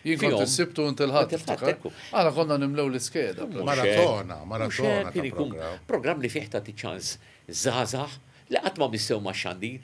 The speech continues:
Speaker 2: jibdew jippreżentaw. Konna ntellaw musical kull ġimgħa li kienet biċċa u ġieħ ta' ras, kien hemm jgħid, "Imma Rej, inti miġnun", kemm insellem is-Sur Mas Paolo Abela,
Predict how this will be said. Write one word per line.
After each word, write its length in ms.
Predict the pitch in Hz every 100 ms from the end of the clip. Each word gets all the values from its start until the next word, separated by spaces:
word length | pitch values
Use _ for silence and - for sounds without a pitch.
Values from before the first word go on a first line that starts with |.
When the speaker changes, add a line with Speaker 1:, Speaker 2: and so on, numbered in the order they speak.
| - - -
Speaker 2:
jibdew 320 | 240 - 120 101
jippreżentaw. 840 | 98 - 78 85 80 - 104 104 - - - -
Konna 240 | 202 104
ntellaw 300 | 95 160 104 101
musical 380 | 170 131 104 87
kull 160 | - 101
ġimgħa 380 | 104 - 78 -
li 60 | 113
kienet 240 | 107 90 -
biċċa 300 | 143 - 85
u 60 | 82
ġieħ 140 | -
ta' 120 | - 107
ras, 160 | 147
kien 120 | - 139
hemm 80 | 143
jgħid, 180 | 135 135 - -
"Imma 140 | 147
Rej, 140 | 143 98
inti 180 | 101 -
miġnun", 400 | 80 80 131 120 - -
kemm 200 | - 71
insellem 300 | 82 - 92
is-Sur 180 | 92 104
Mas 200 | 95 104
Paolo 300 | - 107 117
Abela, 380 | 110 120 135 123